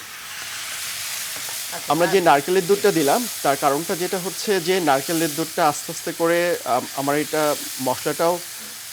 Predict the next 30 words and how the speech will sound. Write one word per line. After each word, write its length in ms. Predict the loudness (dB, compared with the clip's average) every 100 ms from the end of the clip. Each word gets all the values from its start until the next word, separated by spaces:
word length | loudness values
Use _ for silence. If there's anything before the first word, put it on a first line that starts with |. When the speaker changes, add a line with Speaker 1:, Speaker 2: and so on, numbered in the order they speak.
| -16 -10 -8
Speaker 2:
ক-, 40 |
Speaker 1:
কষানো 240 | -4 0 0
Speaker 2:
কষানো 260 | 2 0
হয়ে 160 | 2 2
Speaker 1:
হবে। 100 | 4
Speaker 2:
যাবে 260 | 4 4 2 -2 -6 -2
এবং 400 | 0 4 4 4 6
নারকেল 500 | 6 6 2 2 2
দুধটা 440 | 0 -2 -4 -4
থেকে 300 | -4 -2 0
এক 80 | 0 -2
ধরনের 240 | 0 0 2
তেল 160 | 4
বের 180 | 4 2
হবে। 280 | 2 -2 -4
Speaker 1:
আচ্ছা, 560 | -2 -4 -6 -10 -8 -4 2
Speaker 2:
ওই 100 | 4
Speaker 1:
ওই 80 |
Speaker 2:
তেলটা 220 | 6 4 4
Speaker 1:
তেলের 180 | 2
Speaker 2:
কিন্তু, 120 | 0 4
Speaker 1:
কাজটা 260 | 2 4
Speaker 2:
ওই 60 | 0
Speaker 1:
হয়ে 180 | 2 4
Speaker 2:
তেলের 220 | 4 6
Speaker 1:
যাচ্ছে। 240 | 4 6
Speaker 2:
কাজটা 280 | 2 2 0
হয়ে 180 | 2 2
যাচ্ছে 240 | 2 0
এবং 120 | -2